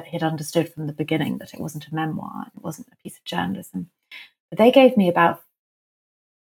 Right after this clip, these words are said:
they were very generous with their time, and I think I had about five quite long interviews with them, which I did actually record with them, and some were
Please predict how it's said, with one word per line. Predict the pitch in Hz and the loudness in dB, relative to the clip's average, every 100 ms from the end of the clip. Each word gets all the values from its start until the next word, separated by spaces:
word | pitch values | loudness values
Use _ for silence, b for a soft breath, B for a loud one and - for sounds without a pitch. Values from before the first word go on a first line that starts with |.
| _ | _
they | 202 | 6
were | 196 | 6
very | 180 214 190 185 | 8 8 10 8
generous | 170 160 160 151 - - | 4 -2 -4 -8 -12 -16
with | 147 | -12
their | 156 156 | -10 -10
time, | - 156 160 165 - - - | -8 -8 -6 -8 -10 -14 -8
and | 160 | -6
I | 160 | -4
think | 170 156 160 | -6 -4 -4
I | |
had | 151 151 147 | -4 -4 -6
about | 156 - - - | -6 -6 -6 -4
five | 175 160 160 151 _ - | -2 0 -2 -6 _ -4
quite | 170 - | -2 -2
long | 170 160 156 156 151 - _ _ _ _ _ _ _ _ _ _ _ - | 0 0 0 -6 -8 -12 _ _ _ _ _ _ _ _ _ _ _ -6
interviews | 156 151 - 160 160 | -4 -4 -4 -6 -4
with | 160 - | -6 -4
them, | 165 | -2
which | 165 160 | 0 0
I | 165 | 2
did | 170 | 4
actually | 156 - - - | 4 0 -4 -6
record | 156 160 160 156 156 - - | -8 -6 -2 -2 -4 -14 -10
with | 156 151 | -8 -4
them, | 175 170 - 190 - _ | -4 -2 -2 -4 -10 _
and | 87 - | -12 -12
some | - 180 170 | -6 0 0
were | 165 | 0